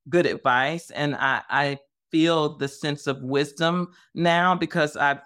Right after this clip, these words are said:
I've lived through so many different things, and, and done so many <laughs> different things. You know, I've kinda lived three different lives. And so that, that's the most rewarding thing, is to feel this sense of wisdom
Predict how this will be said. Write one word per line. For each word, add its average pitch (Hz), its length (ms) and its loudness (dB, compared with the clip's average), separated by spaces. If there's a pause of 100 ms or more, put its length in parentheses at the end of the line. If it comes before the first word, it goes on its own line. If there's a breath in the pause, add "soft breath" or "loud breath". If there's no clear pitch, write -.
I've 135 200 -4
lived 156 360 -2
through 147 220 -6
so 147 320 0
many 147 280 -2
different 139 520 -4
things, 147 720 -2 (320 soft breath)
and, 139 380 0
and 143 240 -4
done 156 340 0
so 151 280 -4
many 156 280 -2
<laughs> - 180 -14
different 185 420 -6
things. 156 420 -2
You 160 100 -8
know, 147 160 2
I've 139 320 2
kinda 156 240 -2
lived 147 340 -4 (480)
three 170 220 2
different 160 480 -2
lives. 139 720 -2
And 131 340 0 (140)
so 190 220 2
that, 190 340 2
that's 196 240 0
the 226 100 -4
most 196 300 0
rewarding 151 560 -2
thing, 139 440 -2
is 127 260 -8
to 143 180 -2
feel 156 400 0
this 135 240 -4
sense 147 240 -8
of 135 120 -8
wisdom 170 640 -2